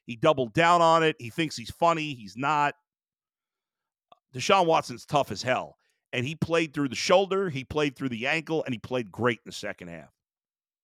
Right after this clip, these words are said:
Hopefully, if he gets <laughs> healthy here at some point, we can see him play great for a whole game. But it's coming. It's coming, man. We're seeing that guy. We're seeing that special player.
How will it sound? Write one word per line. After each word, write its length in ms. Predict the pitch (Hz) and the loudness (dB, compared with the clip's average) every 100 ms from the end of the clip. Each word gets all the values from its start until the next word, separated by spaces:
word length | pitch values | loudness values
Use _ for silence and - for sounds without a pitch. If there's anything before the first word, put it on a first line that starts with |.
| _ _ _ _ _ | _ _ _ _ _
Hopefully, 580 | - 151 180 165 147 139 | -6 -4 -4 -4 -2 -2
if 60 | 120 | -4
he 80 | |
gets 260 | 110 135 - | -4 -6 -4
<laughs> 60 | - | -2
healthy 300 | 339 - 151 | -2 -2 -4
here 220 | 131 120 | -4 -8
at 80 | - | 0
some 200 | 170 190 | 0 0
point, 280 | 117 104 | -4 -4
we 80 | 113 | -6
can 140 | - 127 | -8 -10
see 120 | 143 | -8
him 100 | 117 | -6
play 160 | 123 | -6
great 260 | 101 123 117 | -6 -6 -6
for 140 | 110 | -4
a 40 | 101 | -4
whole 160 | 104 | -4
game. 280 | 101 107 85 - _ _ _ _ | -6 -10 -12 -18 _ _ _ _
But 140 | 110 151 | -4 -4
it's 100 | - | 2
coming. 460 | - 214 127 113 _ _ _ | 6 6 6 -6 _ _ _
It's 160 | 120 147 | -8 -6
coming, 360 | - 220 190 143 | 2 2 2 -2
man. 220 | 131 131 | -4 -2
We're 80 | 151 | -4
seeing 380 | - 196 208 | -2 -2 0
that 200 | 196 180 | 2 0
guy. 360 | 185 175 120 78 | 4 4 4 -2
We're 140 | 90 131 | -8 -6
seeing 280 | - 185 185 | -4 -4 -2
that 140 | 180 | -2
special 360 | - 180 170 143 | 0 -2 -2 -6
player. 420 | 139 175 104 | -2 -2 -2